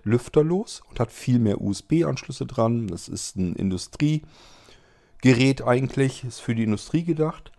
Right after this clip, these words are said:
<clears throat> Und das werd ich mir jetzt erstmal zur Brust nehmen, weil dann hätte ich einen Nanocomputer mit einem i sieben Prozessor drinne, komplett,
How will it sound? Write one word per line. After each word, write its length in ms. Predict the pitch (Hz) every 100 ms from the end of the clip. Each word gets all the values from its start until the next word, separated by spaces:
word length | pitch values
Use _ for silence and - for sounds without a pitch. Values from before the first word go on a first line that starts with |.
| - - - - - - - - 622
<clears throat> 100 | 220
Und 100 | 135
das 160 | 135 -
werd 160 | 139 139
ich 120 | -
mir 100 | 151
jetzt 140 | -
erstmal 300 | 104 - 139
zur 200 | - 147
Brust 340 | 147 160 - -
nehmen, 300 | 85 87 95
weil 380 | 98 104 131 190 _ _ _ _ _ _ _ _ _ _ - 110
dann 200 | 104 107
hätte 240 | 113 127 -
ich 380 | 120 - - 101
einen 580 | 98 104 104 104 110 - _ -
Nanocomputer 840 | 104 101 131 127 135 127 139 131
mit 140 | 120 117
einem 80 | 110
i 100 | 98
sieben 260 | 104 127
Prozessor 480 | - 131 143 135 143
drinne, 320 | 147 151 185 - - - - - _ -
komplett, 680 | - 143 175 - 135 139